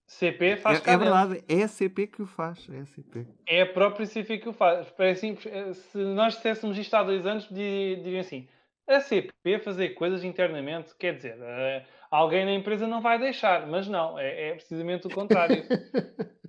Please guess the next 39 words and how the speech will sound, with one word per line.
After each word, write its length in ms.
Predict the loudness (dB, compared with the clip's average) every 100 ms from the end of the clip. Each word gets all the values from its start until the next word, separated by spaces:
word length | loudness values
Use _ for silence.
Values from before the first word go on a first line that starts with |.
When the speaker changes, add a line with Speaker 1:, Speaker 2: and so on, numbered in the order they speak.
| _
Speaker 1:
É 140 | 2
um 140 | 4 2
sistema 580 | -4 2 4 4 0 -6
todo 400 | -2 4 4 2
desenvolvido 560 | -4 0 0 0 -6
pela 140 | -4 -4
C 200 | -2 -4
P 480 | -2 -4 -4 -8 _ _ _ _ _ _
e 100 | -6
que, 480 | -4 0 4 4 4
numa 300 | 0 -2 -2
primeira 340 | -4 -4 -4 -4
fase, 460 | -2 -2 -2 -6
vai 200 | -2 -2
ser 220 | -2 -2 -2
instalado 640 | -2 -2 2 4 2 0
nas 320 | -4 -2 -2
carruagens 960 | -2 -4 2 4 4 2 -6 -6 -8 -10 -2
Arco, 480 | 0 0 -8 -10 _ _ _ _ _ -2
que, 440 | 2 6 4 4
se 220 | -2 -12 -8
tudo 240 | -6 -6
correr 220 | -2 0
bem, 400 | 2 0 0 -2
no, 180 | -4 -4 -2
a 100 | -4
partir 240 | -4 -6
do 100 | -8
final 380 | -6 -4 -2 -2
de 80 | -2
março 340 | 0 0 -2
poderemos 480 | -10 -6 -2 -2 0
ver 120 | -4
a 40 | -4
circular 420 | -8 -8 0 0
na 120 | 0
linha 260 | -6 -6 -6
do 140 | -4
Minho, 360 | -4 -4 -6